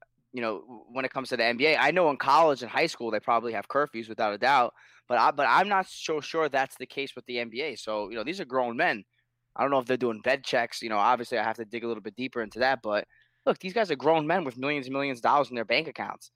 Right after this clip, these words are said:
They wanna have fun. Who knows if they were in Indiana than the week, the night before, and, and, and, and other, you know, with all due respect, other smaller cities that aren't as fun.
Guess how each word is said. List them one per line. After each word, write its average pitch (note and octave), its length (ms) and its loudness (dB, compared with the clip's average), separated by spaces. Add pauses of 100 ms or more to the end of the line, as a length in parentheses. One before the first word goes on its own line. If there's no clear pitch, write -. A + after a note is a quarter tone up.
(280)
They C3+ 160 2
wanna C#4 260 2
have F3+ 180 2
fun. G3 340 4
Who G3+ 140 2
knows A3+ 240 4
if E3+ 100 -6
they F3+ 120 4
were E3 120 4
in C#3 100 0
Indiana E3 580 2
than C#3+ 120 0
the C#3+ 80 -4
week, D#3 220 -4 (100)
the C#3+ 100 -4
night D3 200 0
before, E3+ 560 4 (340)
and, A#2 280 -4 (320)
and, A#2+ 160 -2
and, A#2 420 -4
and A2+ 140 -8
other, C#3+ 400 4
you D3 80 -6
know, A#2+ 280 -4
with C3 160 -6
all D3 120 4
due C#3 160 -4
respect, C3 360 -2
other C#3 160 0
smaller C#3 540 4
cities C#3+ 300 -2
that B2+ 80 4
aren't B2 220 4
as A2+ 100 -6
fun. C#3 360 4